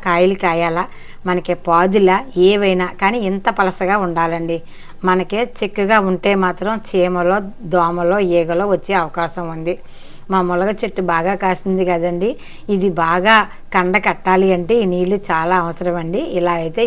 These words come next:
వీటికి ఇచ్చేసాను. ఇవి వీటికే కాదండి, పళ్ళ మొక్కలకి వేయొచ్చు, మనం అన్ని రకాల మొక్కలకే వేయొచ్చు. నేనైతేనండి, ఇదిగోనండి, మామిడి అల్లం వేశాను, దీనికి కూడా చక్కగా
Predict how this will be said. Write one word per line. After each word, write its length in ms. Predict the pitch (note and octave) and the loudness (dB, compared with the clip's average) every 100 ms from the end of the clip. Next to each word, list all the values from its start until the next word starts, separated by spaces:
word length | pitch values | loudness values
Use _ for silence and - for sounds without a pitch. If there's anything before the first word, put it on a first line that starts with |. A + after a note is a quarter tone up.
| G3+ | 0
వీటికి 260 | E3+ D#3 | -2 -6
ఇచ్చేసాను. 520 | - F3+ - F#3+ F3 A#3 - - - - - | -4 -2 -2 -2 -2 -4 -8 -14 -16 -14 -4
ఇవి 340 | A3 G#3 A#3 D#4 E4+ - F3+ | -2 2 4 2 0 -4 0
వీటికే 380 | A#3 B3 C4+ D4 | 0 2 2 4
కాదండి, 580 | B3 G#3+ G#3 A3 G3+ G3 F3+ - | 6 6 4 4 4 2 0 0
పళ్ళ 200 | F3+ F3+ A3 | 4 4 4
మొక్కలకి 380 | A3+ A3+ G#3+ G3+ | 2 2 2 2
వేయొచ్చు, 520 | F3 E3 F#3+ - F#3+ F3+ F3+ - F3+ | 2 4 0 0 0 2 2 -2 -2
మనం 240 | F3+ F#3 A#3 C4+ F#3+ | 0 0 0 -2 -6
అన్ని 280 | A#3+ D#4 D#4 C4 | -2 0 2 0
రకాల 320 | A#3 B3+ B3+ A3+ | 2 4 4 2
మొక్కలకే 380 | G3+ G#3 G#3 A#3 | 0 0 2 4
వేయొచ్చు. 440 | F#3+ F3 E3+ - F3+ - | 4 4 2 -2 -6 -4
నేనైతేనండి, 840 | F#3+ F#3 F3 E3+ G3+ G3+ F#3+ F#3 B3+ F#4 - - - - G#3 | -4 -2 -2 -2 -2 0 0 4 4 2 -6 -16 -16 -6 -2
ఇదిగోనండి, 560 | G3 A3+ A#3 G#3+ G3+ G3 F#3+ F#3 | 4 4 4 4 2 2 0 2
మామిడి 340 | F3+ G#3 A#3+ A3+ | 4 6 6 6
అల్లం 220 | G3+ A#3+ F#3+ | 4 2 4
వేశాను, 440 | F3 E3+ F#3 E3+ F#3 E3+ | 4 2 -2 -2 -8 0
దీనికి 360 | F#3 F#3 F#3 A3+ F#3+ | 2 2 0 -4 0
కూడా 180 | F#3 A3 - | 2 0 -4
చక్కగా 400 | - F#3 F3 | -6 -4 0